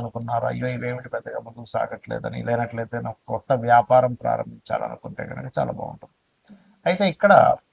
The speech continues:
మీ పర్సనల్ చార్ట్‌లో, ఎందుకంటే మీకు ధనాధిపతి శుక్రుడు అవుతాడు, three and eleven,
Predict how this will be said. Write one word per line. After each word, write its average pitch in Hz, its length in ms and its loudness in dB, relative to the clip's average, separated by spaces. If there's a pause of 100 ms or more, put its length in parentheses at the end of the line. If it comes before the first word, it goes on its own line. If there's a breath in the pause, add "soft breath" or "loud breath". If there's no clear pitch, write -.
(640)
మీ 165 100 4 (160)
పర్సనల్ 175 440 6 (100)
చార్ట్‌లో, 113 420 0 (340)
ఎందుకంటే 151 340 0 (100)
మీకు 143 160 0 (100)
ధనాధిపతి 139 520 4
శుక్రుడు 120 360 -2
అవుతాడు, 135 380 2 (760)
three 139 240 0
and 147 160 0
eleven, 123 260 2